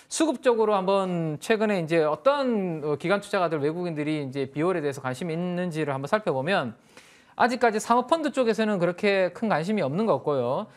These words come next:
최근에 조금, 어, 매집을 시작한 쪽은 연기금에서 지금 빨간색 그래프를 보시면 됩니다.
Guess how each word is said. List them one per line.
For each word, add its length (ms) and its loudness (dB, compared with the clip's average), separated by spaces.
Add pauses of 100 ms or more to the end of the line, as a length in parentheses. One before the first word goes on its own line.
(120)
최근에 880 2
조금, 480 -2
어, 260 2
매집을 320 2
시작한 420 -2
쪽은 380 -4
연기금에서 760 0
지금 280 -4
빨간색 400 -2
그래프를 320 -2
보시면 320 -6
됩니다. 400 -2